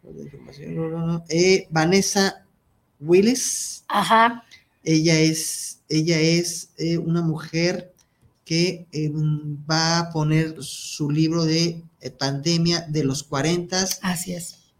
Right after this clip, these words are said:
Speaker 1: Y Yo Sinvergüenza.
Speaker 2: Y Yo Sinvergüenza.
Speaker 1: Exactamente, son
Speaker 2: Que
Speaker 1: dos libros que está lanzando, este, Vanessa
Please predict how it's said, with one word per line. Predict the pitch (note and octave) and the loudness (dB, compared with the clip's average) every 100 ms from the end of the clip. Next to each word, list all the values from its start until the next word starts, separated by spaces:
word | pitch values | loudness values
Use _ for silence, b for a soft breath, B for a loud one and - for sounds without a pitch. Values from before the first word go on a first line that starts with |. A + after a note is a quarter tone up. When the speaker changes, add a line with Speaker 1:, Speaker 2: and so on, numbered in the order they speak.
| - | -8
Speaker 1:
Y | D3+ D3 | -6 -6
Yo | C#3+ E3 F3 F#3+ E3+ | 0 2 2 0 -2
Sinvergüenza. | - - D3+ C3+ B2+ B2 C3 B2 A#2 - G#2+ - | -4 -2 -2 0 -2 0 0 0 0 -2 -6 -4
Speaker 2:
Y | G#3+ | -4
Yo | G#3+ | -2
Sinvergüenza. | - G#3+ F#3+ E3+ F3 E3 E3 - | -4 -6 -6 -6 -4 -4 -4 -8
Speaker 1:
Exactamente, | B2+ - C#3 - C#3 B2+ C#3+ | -6 -2 -4 -2 -2 -2 -2
son | E3+ | 4
Speaker 2:
Que | A#3 | 6
Speaker 1:
dos | G3 E3+ | 6 4
libros | F#3 F#3 | 4 2
que | - | -2
está | - E3 | -4 0
lanzando, | E3 E3 E3 E3 D#3+ E3 E3 - | 2 0 0 -2 0 0 0 -2
este, | C3 C3+ C3 B2 - C#3+ - | -2 0 0 0 -4 -8 -6
Vanessa | C3 C3+ C#3+ D#3+ | -4 -4 -4 -6